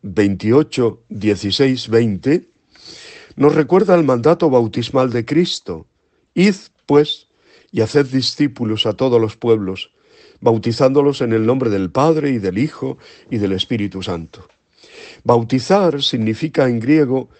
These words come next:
sumergir, ¿m? De modo que por el bautismo la Trinidad impregna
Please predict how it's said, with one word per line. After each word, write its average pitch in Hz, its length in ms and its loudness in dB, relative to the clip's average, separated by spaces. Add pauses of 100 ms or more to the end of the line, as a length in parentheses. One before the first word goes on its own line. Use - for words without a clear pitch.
(120)
sumergir, 113 1000 0 (280)
¿m? 147 200 -8 (500)
De 117 160 0
modo 151 300 4
que 147 120 0
por 143 180 2
el 143 80 0
bautismo 151 680 -2 (380)
la 113 200 -2
Trinidad 110 500 2 (140)
impregna 127 840 0